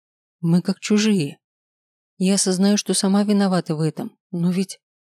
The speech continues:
я рассказала ему, что испугалась, что боялась Игоря и волновалась за своих близких. Неужели он пытается отомстить мне за вранье? Так жестоко?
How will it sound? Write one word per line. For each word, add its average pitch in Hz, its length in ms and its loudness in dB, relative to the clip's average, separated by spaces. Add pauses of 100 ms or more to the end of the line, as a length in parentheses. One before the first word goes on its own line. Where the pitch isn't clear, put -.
(180)
я 202 220 2
рассказала 214 680 0
ему, 190 220 2
что - 160 -2
испугалась, 180 720 -2 (140)
что - 220 -2
боялась 208 600 0
Игоря 156 420 -4 (380)
и 196 100 2
волновалась 185 680 2
за 175 80 -4
своих 190 340 -2
близких. 180 640 -6 (720)
Неужели 190 400 4
он 240 120 4
пытается 226 460 0
отомстить 214 560 -2
мне 180 160 0
за 165 100 -4
вранье? 190 600 0 (400)
Так 240 220 2
жестоко? 208 840 0